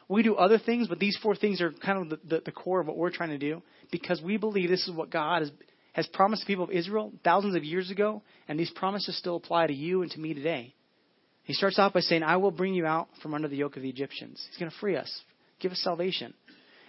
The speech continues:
"I will free you from being slaves to them. I will redeem you." We'll talk about these in a second. "I will redeem you with an outstretched arm, with mighty acts of judgment." And then he goes on to say, "I will take you as my own people, and I will be your God. Then you will know that I am the Lord your God who brought you out from under the yoke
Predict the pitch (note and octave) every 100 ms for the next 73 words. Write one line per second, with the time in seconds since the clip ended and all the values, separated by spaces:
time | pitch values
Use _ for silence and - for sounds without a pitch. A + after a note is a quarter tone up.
0 | - D#3+ D#3 - G#3+ G#3+ F#3 F#3 E3 -
1 | F#3 G3 F#3 D#3 B2+ A#2 B2 _ _ _
2 | _ _ _ _ _ C#3+ F3 E3+ F3 F#3
3 | G3+ E3+ D#3+ F3 F3 E3+ D#3 D3+ C3+ D3+
4 | C#3+ C#3+ D#3 D#3 F3 F#3+ E3+ E3 E3 G3
5 | F3+ E3 D3+ C3+ - - D3+ - D3+ D#3+
6 | E3 D#3+ E3 D3 C3+ C3+ C#3 _ _ -
7 | E3 F#3+ F#3+ F#3+ E3+ F3 D#3+ E3 D#3+ -
8 | G#3 - A#3 A3 F3 D#3+ D#3 D3 - G3+
9 | E3+ B2+ B2+ - - - C#3+ D#3+ E3 D3+
10 | D3+ C#3 B2+ D3 C#3 B2 - _ - -
11 | D3+ F#3 B3 A#3+ A3+ G3+ F#3+ G3+ G3 E3+
12 | F3 E3+ D#3+ F3 E3 F#3+ E3 D#3 D3 D3
13 | D#3 E3 - E3 D#3+ D3+ D3+ D3 C#3+ C#3
14 | C3+ C3+